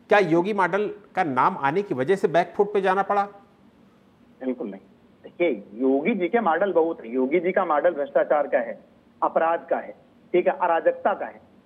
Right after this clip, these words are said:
Speaker 2: तो हम उनके मॉडलों को एक्सेप्ट नहीं कर सकते। कांग्रेस पार्टी जिस विचारधारा के खिलाफ लड़ रही है, वो विचारधारा उन्मादी है,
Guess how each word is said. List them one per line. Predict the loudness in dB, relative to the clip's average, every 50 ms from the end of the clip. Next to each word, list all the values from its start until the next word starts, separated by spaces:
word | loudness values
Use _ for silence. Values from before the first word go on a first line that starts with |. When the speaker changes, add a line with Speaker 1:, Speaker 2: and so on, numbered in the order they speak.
| _ _ 4 4
Speaker 2:
तो | 4 4 2 -2 -4
हम | -4 -2 -2 -2
उनके | -4 0 2 2
मॉडलों | 2 2 2 0 0 0 2 4
को | 4
एक्सेप्ट | 2 2 0 -2 -2
नहीं | 0 0 0
कर | 0 0
सकते। | -2 -6 -8 -4 -4 -2
कांग्रेस | 0 2 2 4 4 4 2 2
पार्टी | 0 0 0 0 -2 -4
जिस | -2 -2 -2 0 0
विचारधारा | 0 2 2 2 2 2 0 2 2 0
के | 0 0 -2
खिलाफ | -2 0 2 2 2 2 0 0
लड़ | 2 2 2 2
रही | 2 0 -2 0
है, | 0 -2 -2 -4 -8 -16 -20 _ _ _ 0 2
वो | 2 2
विचारधारा | 2 0 -2 0 0 0 0 0 2 2 2 0 -2
उन्मादी | -4 -6 -2 0 0 0 0 0 2 2
है, | 2 2 2 -2 -12